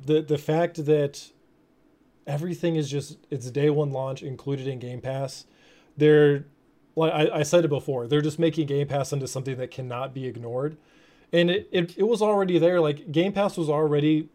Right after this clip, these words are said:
kind of, like, you, everybody knew about it. Like, you know what, what great a deal um, Game Pass is. Fifteen million subscribers, I think that they announced that, that same day.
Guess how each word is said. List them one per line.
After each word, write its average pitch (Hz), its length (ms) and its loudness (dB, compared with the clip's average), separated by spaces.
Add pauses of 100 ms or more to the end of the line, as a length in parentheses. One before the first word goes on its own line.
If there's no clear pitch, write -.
kind 147 240 -4
of, 143 160 -4
like, 139 220 -4
you, 143 260 -4 (800)
everybody 175 440 4
knew 147 160 0
about 120 260 -4
it. - 100 -8
Like, 143 200 -4
you 165 220 -2
know 160 300 6
what, 147 360 0
what 143 160 -4
great 143 220 0
a 135 80 -6
deal 127 500 -4 (400)
um, 120 580 -4
Game 143 220 0
Pass 139 300 -4
is. 143 280 -2 (180)
Fifteen 190 560 -2
million 160 420 0
subscribers, 143 800 -4
I 147 160 -4
think 156 220 -2
that 151 80 -4
they 151 140 2
announced 143 360 -4
that, 139 320 -4
that 135 180 -8
same 139 300 -6
day. 131 320 -4